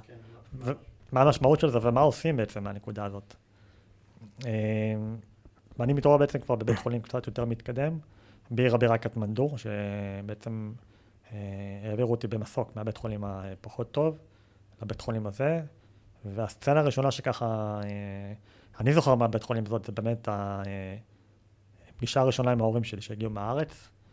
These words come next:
Speaker 2: כבר עברו שלושים ושש שעות, כבר הספיקו להגיע לנפאל, אה, ואני מתעורר ואני רואה אותם ממש, אה, נ-, נ-, אני זוכר אותם נכנסים ככה ל-, לחדר טיפול נמרץ, מאוד מאוד נרגשים. אה, אני כבר לא מסוגל לדבר כי אני מחובר למכונת הנשמה,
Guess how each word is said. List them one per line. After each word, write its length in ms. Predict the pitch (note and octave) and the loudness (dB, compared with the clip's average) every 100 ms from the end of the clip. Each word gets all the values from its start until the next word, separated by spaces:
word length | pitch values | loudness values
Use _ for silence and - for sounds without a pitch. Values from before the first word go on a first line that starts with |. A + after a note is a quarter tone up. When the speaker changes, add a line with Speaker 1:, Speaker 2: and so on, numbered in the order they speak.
| - _ - | -20 _ -8
Speaker 2:
כבר 120 | A2 | -4
עברו 180 | G#2 A2+ | -2 -2
שלושים 260 | A#2 A#2 | -4 -6
ושש 220 | G#2+ G#2+ | -6 -6
שעות, 420 | - C3+ D3 A#2 - | -4 -2 -2 -4 -10
כבר 120 | G#2+ | -12
הספיקו 300 | G#2 - A2+ | -10 -10 -6
להגיע 260 | G#2+ G#2 G#2+ | -6 -4 -6
לנפאל, 480 | G#2 G2+ C3+ C#3+ C#3 C#3 _ _ _ _ _ _ - | -6 -6 -2 -2 -4 -10 _ _ _ _ _ _ -12
אה, 40 | G#2 G#2 G#2 G2+ G2+ G2+ G2+ | -8 -6 -6 -6 -8 -8 -6
ואני 160 | G2 G#2 | -6 -6
מתעורר 500 | G#2 G#2+ A2+ C#3+ C#3 | -4 -4 0 2 2
ואני 120 | A2 | 0
רואה 120 | G#2 A2+ | -2 -4
אותם 200 | A#2 A2+ | -4 -6
ממש, 380 | G#2 A2+ A2+ - | -4 -2 -4 -6
אה, 60 | G#2+ G#2+ G2+ G2 G2+ _ - - - | -8 -6 -6 -8 -10 _ -20 -20 -6
נ-, 80 | B2 | -4
נ-, 340 | A#2 C3 B2 | -2 -2 -2
אני 80 | A#2+ | -2
זוכר 180 | G#2+ C#3 | 4 6
אותם 280 | C#3+ C3+ A#2+ | 6 6 0
נכנסים 360 | A2 G2+ C#3+ | -2 -2 -4
ככה 240 | B2+ A#2 A#2 | -2 0 0
ל-, 80 | G#2 G2+ G2+ G2 G#2+ - - - A#2 | -2 -6 -6 -8 -12 -16 -20 -12 -6
לחדר 320 | - A#2 B2+ | 0 2 4
טיפול 260 | A#2+ C3 | 2 0
נמרץ, 760 | A#2 G#2 G#2+ C#3+ C#3+ - - - - | 0 0 2 2 2 -8 -20 -20 -12
מאוד 200 | A2 C3 | -4 -2
מאוד 260 | B2 A2 G#2+ | 0 0 0
נרגשים. 560 | G#2+ G#2 - C3 D3 D3 _ _ _ - _ _ - | -4 -6 -6 -4 -4 -6 _ _ _ -20 _ _ -12
אה, 100 | G#2 | -10
אני 80 | G#2 | -6
כבר 180 | A2+ | 2
לא 80 | A2+ | 2
מסוגל 300 | A#2+ - A2+ | 2 -4 -4
לדבר 360 | A2 G#2 A2+ B2 | -2 0 0 0
כי 120 | A2+ | -2
אני 120 | G#2 | -6
מחובר 380 | G2+ - A2+ A2 | -8 -8 -6 -4
למכונת 340 | G#2+ G#2+ G#2 | -4 -6 -6
הנשמה, 420 | G#2+ G#2 G#2+ A2 | -8 -8 -8 -6